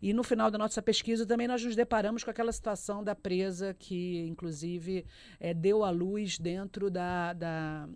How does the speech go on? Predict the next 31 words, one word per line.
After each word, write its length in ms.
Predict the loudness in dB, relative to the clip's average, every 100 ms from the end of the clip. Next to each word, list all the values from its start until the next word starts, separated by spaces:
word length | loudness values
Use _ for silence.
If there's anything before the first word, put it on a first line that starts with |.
| -16 -14
de 120 | -8
uma 120 | -6
cela 460 | -6 -2 0 2 0
de, 400 | -2 -2 -2 -4
de, 540 | -8 -8 -6 -8 -10
de 120 | -10 -6
punição, 640 | -4 -2 -2 2 2 2
né? 100 | 0
Então, 240 | -2 -2
isso 200 | -4 -4
também, 280 | -2 -2 -4 -8 -18 -20 -4
é, 140 | -2
foi 160 | 0 0
um, 140 | -2 -4
um 200 | -6 -2
ponto 280 | -2 -2 -2
que 80 |
nos 200 | -4 -2
chamou 260 | 0 2 2
a 40 |
atenção 540 | 0 -2 -2 -2 -2 -4 -6
na 140 | -6
pesquisa. 540 | -2 -2 -2 -2 -2
Então, 240 | 0 0 -2 -8 -20 -20 -20 -20 -20 -10
o 40 |
que 120 | -4 -2
que 100 | 0
nos 240 | 0 -2 -6 -14 -16 -20 -20 -16 0
demonstra 540 | 4 4 4 2 2
esse 160 | -2 -2
panorama? 720 | 0 2 4 4 4 2 0